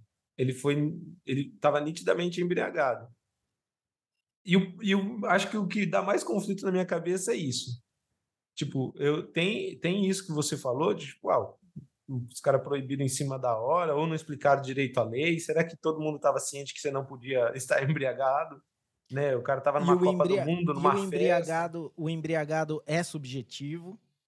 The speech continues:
Speaker 2: né? O que,
Speaker 1: Uhum.
Speaker 2: porque você nunca acha que você tá tão bêbado assim.
Speaker 1: Exato,
Speaker 2: Na sua
Speaker 1: exatamente.
Speaker 2: cabeça, você tá alegre.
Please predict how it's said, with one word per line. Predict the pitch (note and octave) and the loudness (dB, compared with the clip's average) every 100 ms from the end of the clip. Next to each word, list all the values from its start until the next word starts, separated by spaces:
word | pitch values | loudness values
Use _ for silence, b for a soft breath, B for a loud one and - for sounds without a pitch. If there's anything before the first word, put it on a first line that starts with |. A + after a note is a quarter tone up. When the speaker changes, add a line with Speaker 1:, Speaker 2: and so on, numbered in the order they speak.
| _ _ _ _ _ _ | _ _ _ _ _ _
Speaker 2:
né? | C3 D#3 D#3+ C3 | -2 0 2 0
O | B2+ F3+ | 0 2
que, | E3 | 4
Speaker 1:
Uhum. | E3+ G#3 - | 4 2 -2
Speaker 2:
porque | D#3 C#3+ E3 | -6 -2 0
você | D#3 D3+ F#3+ | 0 -2 -2
nunca | G3 G#3 C#4+ - F#3 D#3+ | 0 0 -2 0 2 4
acha | C#3+ - C3+ | 2 0 -6
que | D3 | -6
você | C#3+ - | -4 -4
tá | D3 E3+ | -2 -4
tão | - D#3+ D#3 C3 | 0 2 2 0
bêbado | B2+ B2 A2 G#2+ | 0 -2 -4 -6
assim. | F#2+ - F#2+ - _ _ | -8 -10 -14 -18 _ _
Speaker 1:
Exato, | D3 D3 C3+ C#3 C#3 - | -4 0 2 2 0 -4
Speaker 2:
Na | B2 | -2
sua | |
Speaker 1:
exatamente. | B2+ C3 B2+ B2 G#3 A#3 | 2 2 2 2 6 6
Speaker 2:
cabeça, | A2+ E3 C#3 F#3 A#3+ F3 | 6 2 2 2 2 0
você | D#3+ G#3 | -2 -2
tá | - G#3 | -4 -2
alegre. | B3 B3 A3 G#3+ B2+ G#2 - | 0 2 2 0 -4 -8 -10